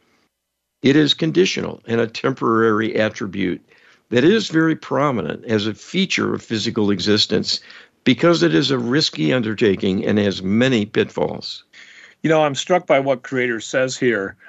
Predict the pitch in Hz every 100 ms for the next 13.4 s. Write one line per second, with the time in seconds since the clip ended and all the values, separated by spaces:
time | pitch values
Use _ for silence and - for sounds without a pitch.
0 | - - _ 110 120 120 107 110 _ -
1 | 139 131 131 135 135 123 120 - 113 104
2 | - 135 127 113 110 107 131 120 117 98
3 | 98 117 110 101 123 123 113 - 120 120
4 | 110 - - - 117 95 95 135 113 98
5 | 131 123 - 117 104 113 131 - 101 -
6 | 110 92 - - - - 110 123 120 107
7 | 107 - 139 123 95 92 - 160 147 117
8 | 127 135 120 - 101 92 - _ - 143
9 | 95 95 185 165 - - - _ _ _
10 | _ - 160 240 269 180 - 160 139 127
11 | 120 110 98 - 202 214 95 - - _
12 | _ _ _ _ - 101 110 - - -
13 | 120 131 117